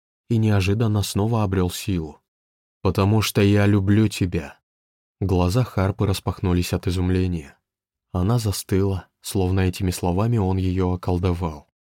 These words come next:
«Да, люблю», убежденно добавил Мар. «Люблю всей силой своего небьющегося сердца». Он стукнул себя кулаком по груди. «И не допущу, чтобы с тобой что-нибудь случилось».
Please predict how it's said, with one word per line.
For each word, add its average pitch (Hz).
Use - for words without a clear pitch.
«Да, 95
люблю», 92
убежденно 101
добавил 92
Мар. 87
«Люблю 95
всей 120
силой 110
своего 107
небьющегося 95
сердца». -
Он 123
стукнул 95
себя 92
кулаком 95
по 95
груди. 90
«И 92
не 95
допущу, 101
чтобы 98
с -
тобой 110
что-нибудь 92
случилось». 90